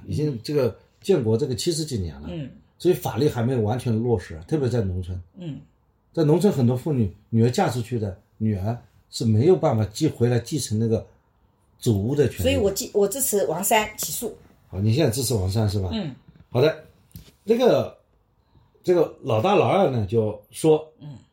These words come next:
Speaker 1: 他父母啊，多次愿意将房产呢，送给他的这个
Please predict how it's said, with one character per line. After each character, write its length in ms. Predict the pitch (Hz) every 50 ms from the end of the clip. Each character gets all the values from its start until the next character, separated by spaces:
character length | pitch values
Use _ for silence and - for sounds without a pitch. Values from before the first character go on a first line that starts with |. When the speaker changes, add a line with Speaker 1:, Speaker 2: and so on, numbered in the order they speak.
| _ _ _ _ _
Speaker 1:
他 200 | - - 190 196
父 220 | 185 - 247 247
母 140 | 185 135 113
啊， 260 | 101 87 - - _ _ _ _ _ _ _
多 320 | - 226 233 240 240 240 240
次 260 | - - - 208 156
愿 260 | 165 202 190 156 135
意 60 | 117
将 240 | 98 - 151 143 139
房 260 | - - 98 101 143
产 240 | 165 - 123 101 87
呢， 160 | 87 85 85 - _ _ _ _ _ _ _ _
送 320 | - - - 233 214 180 143
给 120 | 120 113
他 200 | - - 156 151
的 100 | 147 135
这 140 | 117 156 147
个 180 | 139 127 120